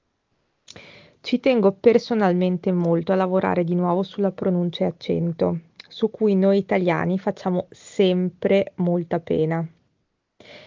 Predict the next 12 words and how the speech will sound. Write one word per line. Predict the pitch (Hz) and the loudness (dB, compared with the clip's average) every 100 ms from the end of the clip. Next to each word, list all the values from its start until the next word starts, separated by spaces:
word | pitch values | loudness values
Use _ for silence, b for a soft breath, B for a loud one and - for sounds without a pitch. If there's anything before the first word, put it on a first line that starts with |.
| B - | B 0
Nel | 302 311 | 2 6
pomeriggio | 220 190 175 165 175 | 6 6 2 -2 -4
finalmente | - 214 208 185 175 170 | -4 -2 0 0 -2 -4
siamo | 180 - 196 | -6 -4 -2
andati | 208 190 180 | 0 -2 -2
a | 190 | -2
visitare | 185 202 190 170 185 | 0 0 0 0 0
la | 190 185 | -2 -2
tanto | 190 185 220 | -2 -2 -4
attesa | 196 - 170 170 170 - | -6 -4 -2 -2 -2 -4
Stonehenge, | - - - 175 165 165 180 170 170 170 - b b b b b b b - | -6 -14 -6 -4 -4 -6 -6 -4 -6 -10 -16 b b b b b b b 0
con | 226 214 220 | 4 4 2